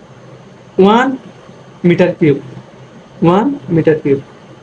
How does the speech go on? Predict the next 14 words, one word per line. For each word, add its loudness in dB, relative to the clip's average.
মানে 2
এক -2
ঘন 2
মিটার 0
আর -4
কি। 2
এটাকে 2
তুমি 4
এক -4
হাজার 2
লিটার 2
লিখতে -2
পারবে, -2
এক -8